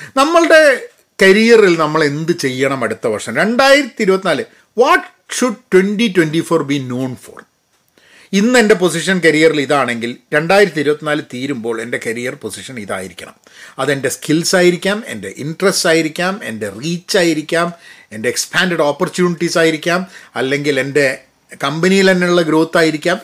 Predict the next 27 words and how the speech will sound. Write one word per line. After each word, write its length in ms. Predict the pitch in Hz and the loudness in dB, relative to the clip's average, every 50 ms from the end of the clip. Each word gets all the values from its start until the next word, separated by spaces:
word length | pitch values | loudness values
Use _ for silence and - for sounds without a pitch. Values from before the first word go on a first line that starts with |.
| - | -6
ഇങ്ങനെ 200 | 156 151 165 160 | -6 -4 -2 -2
എല്ലാ 360 | 156 165 185 214 240 226 220 - | -2 0 0 0 2 2 2 2
കാര്യങ്ങളും 380 | 165 165 165 165 170 165 147 | 0 0 0 -2 -2 -4 -6
വെച്ചിട്ട് 640 | 131 123 - - 104 - - 156 190 - _ _ _ _ _ _ _ _ _ _ _ _ _ - | -6 -8 -10 -12 -14 -12 -10 -10 -10 -12 _ _ _ _ _ _ _ _ _ _ _ _ _ 0
ഞാൻ 140 | 202 220 214 | 2 2 4
വളരെ 280 | 202 202 214 226 254 | 4 6 6 6 4
ഡീറ്റെയിൽഡ് 580 | 233 185 202 208 214 185 - 262 254 247 226 185 | 2 2 0 0 0 -2 0 2 2 4 6 6
ആയിട്ട് 280 | 170 160 156 151 143 175 | 6 4 4 2 0 -4
ഡിസംബർ 480 | 165 147 123 156 156 156 160 170 160 | -4 -2 -2 -2 -2 -2 0 0 2
അവസാനത്തിന് 520 | 143 131 123 - 135 135 135 131 127 135 123 | 2 0 -2 -2 -4 -4 -4 -4 -6 -8 -8
മുമ്പേ 420 | 117 110 110 117 113 123 135 - - 131 | -8 -8 -8 -6 -2 -2 -2 -2 -4 -4
എഴുതിയുണ്ടാക്കണം 800 | 135 151 170 185 170 185 165 127 117 113 113 113 113 - 123 117 | -2 0 0 0 0 0 -2 -2 -2 -2 -4 -4 -4 -4 -8 -12
എന്നുള്ളതാണ് 340 | 110 104 98 101 104 120 151 - _ | -10 -10 -10 -10 -10 -12 -12 -14 _
പോയിന്റ് 320 | 120 131 135 131 127 113 98 | -10 -8 -8 -8 -8 -10 -12
നമ്പർ 200 | 90 80 - - | -14 -16 -20 -20
വൺ. 160 | - _ _ _ _ _ _ _ _ _ _ _ _ _ _ _ - | -20 _ _ _ _ _ _ _ _ _ _ _ _ _ _ _ -2
അപ്പൊ 120 | 180 190 190 | 2 2 4
അതാണ് 260 | 196 220 214 208 208 | 4 4 4 2 2
ഞാനൊരു, 360 | 185 175 165 170 165 160 180 - - | 2 0 0 2 2 0 0 -2 -2
ഒരു 160 | 175 156 165 180 185 - _ _ _ _ - | -4 -2 -2 -2 -4 -8 _ _ _ _ -2
ടാസ്ക് 380 | 143 135 135 147 - - - 165 | 0 0 2 0 0 -2 -4 -4
ഞാൻ 180 | 135 120 110 110 | -2 -2 -4 -4
ഏറ്റെടുത്തിട്ടുള്ളത്. 540 | 104 101 - 104 - - - - - - - _ _ _ _ _ - | -6 -8 -10 -12 -16 -16 -18 -20 -20 -20 -20 _ _ _ _ _ -2
അപ്പൊ 120 | 147 160 | 2 2
അതുകൊണ്ട് 240 | 160 170 175 175 185 175 | 4 4 2 2 0 -2
നിങ്ങൾക്കും 340 | 156 - - - - 185 | -2 -2 -2 -2 -2 -2
നിങ്ങളുടെ 320 | 160 147 147 151 151 165 | -2 -2 -2 0 0 0